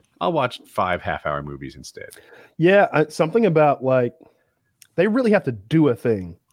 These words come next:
Speaker 2: at this point with Marvel to, like, get me invested for two
Speaker 1: Mm.
Speaker 2: hours. And knowing that Black Widow is, like, dead,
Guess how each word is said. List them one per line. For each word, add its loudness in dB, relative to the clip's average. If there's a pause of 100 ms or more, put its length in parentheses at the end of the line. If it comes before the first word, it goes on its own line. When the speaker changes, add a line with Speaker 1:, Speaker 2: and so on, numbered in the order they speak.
Speaker 2:
at -6
this -2
point -2
with -4
Marvel -2
to, -6
like, -2
get -2
me -2 (100)
invested -2
for -4
two -2
Speaker 1:
Mm. 4
Speaker 2:
hours. 2 (440)
And 2
knowing 4
that 2
Black 2
Widow 4
is, 0
like, -2 (120)
dead, 0